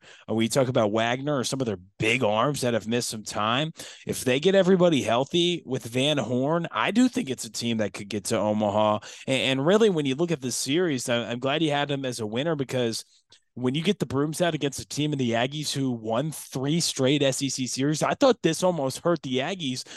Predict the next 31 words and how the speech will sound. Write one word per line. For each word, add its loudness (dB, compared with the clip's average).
more 4
than 2
it 2
was -2
a -4
boost 2
for 0
Arkansas, -2
'cause -6
we 4
know 6
what 4
Arkansas 0
can -8
do, -2
but, 2
uh, 6
however, 0
like -2
you 0
mentioned, -2
to -6
be 2
able 4
to 2
have 0
it -6
be 2
a 0
bounce -4
back, 0